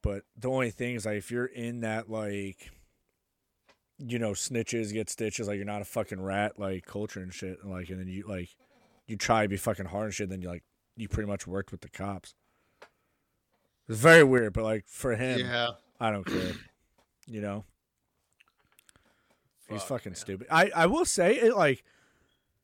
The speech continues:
Speaker 1: it, it, like, from shit that I've seen, I feel like he, like, mellowed out. Like, he's not, like, as he fucking was.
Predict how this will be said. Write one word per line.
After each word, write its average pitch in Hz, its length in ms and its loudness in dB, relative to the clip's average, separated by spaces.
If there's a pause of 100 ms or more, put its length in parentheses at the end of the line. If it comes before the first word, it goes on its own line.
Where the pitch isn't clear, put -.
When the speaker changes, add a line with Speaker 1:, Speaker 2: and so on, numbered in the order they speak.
(500)
Speaker 1:
it, 170 260 2
it, 208 120 -6
like, 151 200 2
from 151 240 -4
shit 196 200 -4
that 233 100 0
I've 196 160 -2
seen, 143 280 -4
I 127 140 -4
feel 180 220 -4
like 285 80 -6
he, - 140 -8
like, 104 220 -6
mellowed 104 400 -6
out. 98 200 -8
Like, 92 100 -8
he's 92 180 -12
not, 110 180 -8
like, 98 220 -10 (240)
as 101 200 -4
he 110 100 -6
fucking 90 380 -6
was. 87 340 -10